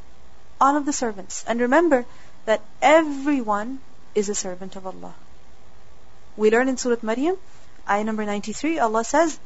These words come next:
"إِن كُلُّ مَنْ فِي السَّمَاوَاتِ وَالْأَرْضِ إِلَّا آتِي الرَّحْمَنِ عَبْدًا." There is no one in the heavens and the earth, but that he will come to the most merciful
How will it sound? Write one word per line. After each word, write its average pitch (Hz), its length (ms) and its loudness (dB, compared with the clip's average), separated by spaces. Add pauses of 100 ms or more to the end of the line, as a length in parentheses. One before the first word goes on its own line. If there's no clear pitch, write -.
"إِن 359 200 6
كُلُّ 311 220 4
مَنْ 269 320 2
فِي - 80 -2
السَّمَاوَاتِ 226 880 2
وَالْأَرْضِ 311 300 4 (420)
إِلَّا 214 560 2
آتِي 220 340 0
الرَّحْمَنِ 196 600 -4
عَبْدًا." 175 520 -4 (300)
There 247 140 8
is 233 280 2
no 254 280 8
one 370 200 8
in 339 100 6
the 320 100 8
heavens 277 340 4
and 240 140 2
the 220 160 0
earth, 185 180 -4 (320)
but 226 160 2
that 220 140 4
he 220 160 -4
will 208 160 -2
come 247 360 0
to 233 100 -2
the 208 100 0
most 196 340 -6
merciful 202 540 -4